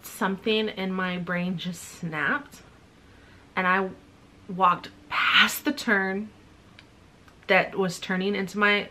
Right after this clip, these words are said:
to my street, walked to my favorite burrito place, got a large burrito, a quesadilla. While those were, I was waiting for my order to be ready,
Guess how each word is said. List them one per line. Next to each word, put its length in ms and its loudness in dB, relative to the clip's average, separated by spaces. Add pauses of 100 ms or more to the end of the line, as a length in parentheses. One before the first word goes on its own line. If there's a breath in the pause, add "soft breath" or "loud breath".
(100)
to 100 -8
my 160 2
street, 460 -4 (500 loud breath)
walked 280 6
to 60 -4
my 140 0
favorite 460 0
burrito 340 -6
place, 360 -8
got 400 -2 (960 loud breath)
a 80 0
large 340 -2
burrito, 400 0 (1600)
a 60 -6
quesadilla. 680 -2 (880 loud breath)
While 220 4
those 300 2
were, 360 2
I 80 0
was 120 -2
waiting 280 0
for 120 -6
my 160 -2
order 360 -6 (720)
to 160 -4
be 220 -4
ready, 680 -2